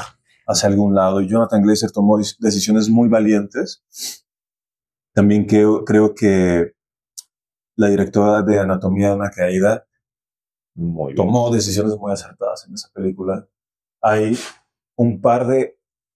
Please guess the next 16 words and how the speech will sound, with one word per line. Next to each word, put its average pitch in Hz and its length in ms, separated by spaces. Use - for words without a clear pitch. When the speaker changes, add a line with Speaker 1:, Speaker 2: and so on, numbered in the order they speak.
Speaker 1:
yo 135 180
me 165 100
fijo 147 240
en 123 100
esto. 107 460
Cuando 113 200
veo 131 100
una 147 160
película 139 380
hay 127 80
escenas 127 360
que 117 80
nunca 120 280
voy 107 180
a 104 40
olvidar. 90 280